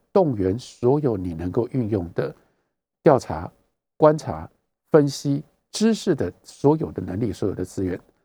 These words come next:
在这个过程当中，你另外可以聚拢一群年轻，对于台湾社会有热情、对台湾社会有好奇、对台湾社会有责任感的年轻人，投注到你这里，然后你们来做完整的一份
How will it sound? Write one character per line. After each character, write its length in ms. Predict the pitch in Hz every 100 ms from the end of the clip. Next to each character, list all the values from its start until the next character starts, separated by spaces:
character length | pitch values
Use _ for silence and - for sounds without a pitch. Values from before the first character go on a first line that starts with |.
| _
在 160 | 220
这 80 | 226
个 20 |
过 180 | 202 233
程 140 | 196 165
当 160 | 180
中， 140 | 180 143
你 60 | 131
另 200 | 202 214
外 180 | 175 151
可 140 | 147
以 40 | -
聚 220 | - 160
拢 200 | 123 135
一 40 |
群 280 | 135 113 139 - _ _ -
年 260 | 131 143 170
轻， 320 | - 190 190 _ _ _ -
对 180 | 185
于 100 | 156
台 200 | 156 -
湾 140 | 151 170
社 240 | - 170
会 180 | 143 127
有 140 | 92
热 260 | 104 180 156
情、 280 | - - 92
对 180 | - 131
台 160 | -
湾 120 | 104
社 160 | - 127
会 140 | 113
有 80 | 87
好 240 | - 147 127
奇、 200 | - 101
对 140 | 117
台 140 | -
湾 120 | 101 113
社 160 | 117
会 120 | 110
有 100 | 87
责 180 | 85 123
任 120 | 165
感 160 | 98 92
的 100 | 117
年 160 | 123 139
轻 180 | 196
人， 120 | 156 - _ _ _ _ _ _
投 160 | - 127
注 160 | 143 131
到 160 | 120
你 120 | 87
这 160 | - 107
里， 200 | - - _ _ _ -
然 120 | 95
后 80 | 117
你 120 | 90
们 120 | 76 85
来 180 | 78
做 260 | 80 107 - _ _ _
完 340 | 120 110 113 170
整 180 | - 73
的 100 | 87
一 120 | 110
份 260 | - 113